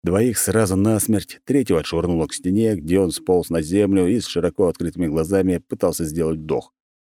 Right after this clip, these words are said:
Усиленный доспех кадета мерцал защитным полем и возмущённо гудел, блокируя удары силового меча.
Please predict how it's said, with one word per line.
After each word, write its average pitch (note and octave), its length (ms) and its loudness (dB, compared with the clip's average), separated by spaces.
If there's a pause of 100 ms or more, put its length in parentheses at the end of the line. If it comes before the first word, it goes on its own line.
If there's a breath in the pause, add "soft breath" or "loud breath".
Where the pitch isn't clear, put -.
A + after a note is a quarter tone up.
(460)
Усиленный D#2+ 540 0
доспех D#2+ 460 -2
кадета E2 480 -2
мерцал D#2+ 440 -2
защитным D2 500 -6
полем F2+ 460 -2 (260)
и F#2+ 60 -2
возмущённо F2+ 560 0
гудел, G2 440 0
блокируя D2+ 520 -2
удары D2 260 -2
силового D#2+ 480 0
меча. E2+ 400 -6